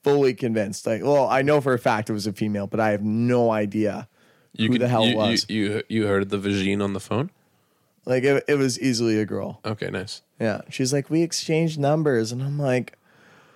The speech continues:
Speaker 1: and for a second there, I was thinking as I'm laying in, in my be-, in the bed, like, staring up at the ceiling, just pissed drunk. I'm like,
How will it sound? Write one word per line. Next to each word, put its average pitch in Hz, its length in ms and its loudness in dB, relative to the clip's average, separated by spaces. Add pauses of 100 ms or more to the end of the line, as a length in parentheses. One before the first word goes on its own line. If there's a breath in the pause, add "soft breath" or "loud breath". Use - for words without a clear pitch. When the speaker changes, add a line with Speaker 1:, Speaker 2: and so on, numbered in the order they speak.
(540 soft breath)
Speaker 1:
and 160 280 0
for 170 120 2
a 170 80 4
second 143 480 0
there, 208 300 2
I 135 40 2
was 127 180 0
thinking 135 460 0
as 110 160 2
I'm 110 200 0
laying 117 320 2
in, 131 140 0 (240)
in 120 160 0
my 113 180 2
be-, 107 240 -4 (140)
in 127 140 0
the 123 80 2
bed, 101 440 -2
like, 110 200 -2
staring 123 360 0
up 135 140 0
at 113 60 -16
the 120 80 -4
ceiling, 101 540 0
just - 300 -10
pissed - 340 -2
drunk. 104 340 -4
I'm 101 120 -12
like, 107 260 -14